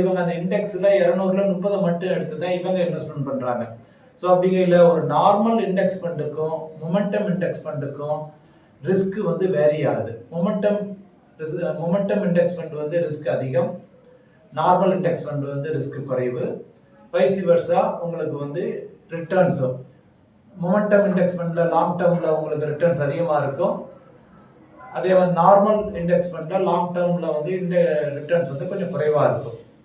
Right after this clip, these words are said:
So, ஆக்டிவ்லி மேனேஜ்டு ஃபண்ட்ஸ் வந்து பாத்தீங்கன்னா, ஆக்டிவ்லி மேனேஜ்டு மொமெண்டம் ஃபண்ட்ஸ் பாத்தீங்கன்னா, இல்ல நான் சொன்னேன் இல்லையா, சாம்கோ ஒரு, ஒரு ஃபண்ட் இருக்குது,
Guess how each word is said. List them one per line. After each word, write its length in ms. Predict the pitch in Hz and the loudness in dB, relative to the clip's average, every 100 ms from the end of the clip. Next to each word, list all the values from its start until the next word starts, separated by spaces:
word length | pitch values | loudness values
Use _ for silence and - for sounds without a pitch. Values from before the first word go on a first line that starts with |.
| _ _ _ _ _ _ - - - | _ _ _ _ _ _ -20 -20 -2
So, 80 | 202 202 202 | 0 2 2
ஆக்டிவ்லி 400 | 202 226 226 220 202 | 2 2 2 2 0
மேனேஜ்டு 380 | 196 185 175 170 | 2 2 0 0
ஃபண்ட்ஸ் 240 | 170 170 | -2 -2
வந்து 160 | 165 170 156 | -6 -4 0
பாத்தீங்கன்னா, 400 | 151 147 147 180 175 | 0 -2 -6 -4 -2
ஆக்டிவ்லி 380 | 175 180 185 175 156 | -2 -4 -2 -2 -4
மேனேஜ்டு 320 | 160 160 - 151 | -6 -8 -8 -6
மொமெண்டம் 360 | 170 170 131 | -6 -4 -4
ஃபண்ட்ஸ் 220 | 135 135 - 139 | -4 -8 -8 -6
பாத்தீங்கன்னா, 420 | 135 131 127 120 - - _ _ _ _ _ - | -6 -6 -6 -6 -8 -14 _ _ _ _ _ -10
இல்ல 180 | 165 160 | -6 -4
நான் 200 | 160 160 | -4 -2
சொன்னேன் 260 | 170 170 170 | 0 2 2
இல்லையா, 260 | 156 165 151 131 131 | 2 4 4 2 -2
சாம்கோ 380 | 165 175 175 165 151 | -2 0 4 4 6
ஒரு, 180 | 151 147 147 139 | 4 2 -4 -6
ஒரு 120 | 156 - | -6 -4
ஃபண்ட் 240 | 151 151 143 | -4 -4 -4
இருக்குது, 340 | 139 139 170 | -4 -4 -4